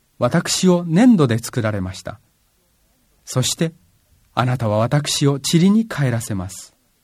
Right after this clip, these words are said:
あなたは私を乳のように注ぎ出し、チーズのように私を固まらせたではありませんか。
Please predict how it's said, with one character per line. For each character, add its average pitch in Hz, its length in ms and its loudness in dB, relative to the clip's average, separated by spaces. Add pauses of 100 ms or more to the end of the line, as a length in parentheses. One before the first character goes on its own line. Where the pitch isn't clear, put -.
(760)
あ 107 140 -4
な 131 100 0
た 135 140 -2
は 107 100 0
私 156 460 -2
を 160 80 2
乳 - 260 -4
の 233 140 4
よ 139 120 2
う - 40 0
に 113 100 -2
注 127 260 -2
ぎ 123 120 -2
出 113 100 -2
し、 107 240 -10 (500)
チ 240 180 4
ー 214 60 4
ズ 143 120 -2
の 113 160 0
よ 110 140 0
う - 20 0
に 107 100 -2
私 127 460 -4
を 127 80 0
固 - 240 -2
ま 175 120 2
ら 180 100 0
せ 175 140 -6
た 175 140 -2
で 170 100 -2
は 135 120 -2
あ - 20 -4
り 101 80 -6
ま 92 140 -8
せ 90 160 -12
ん 95 60 -12
か。 - 200 -20